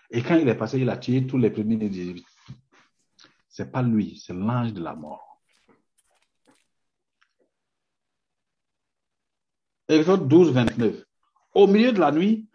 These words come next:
l'Éternel frappa tous les premiers-nés dans le pays d'Égypte, depuis le premier-né de Pharaon, assis sur son trône,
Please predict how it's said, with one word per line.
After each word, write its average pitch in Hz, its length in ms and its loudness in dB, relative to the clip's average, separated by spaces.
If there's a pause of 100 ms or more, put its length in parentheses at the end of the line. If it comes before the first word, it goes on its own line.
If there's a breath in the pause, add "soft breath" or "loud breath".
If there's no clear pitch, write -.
(160)
l'Éternel 202 680 0
frappa 190 480 -6
tous 220 360 0
les 143 160 4
premiers-nés 139 520 -2
dans 107 280 -8
le 98 160 -6
pays 123 200 -2
d'Égypte, 92 380 -6 (600 soft breath)
depuis 156 360 4
le 180 100 6
premier-né 156 380 4
de 123 60 -2
Pharaon, 131 600 -2 (280 soft breath)
assis 185 360 -2
sur 214 280 -2
son 110 320 -6
trône, 156 340 2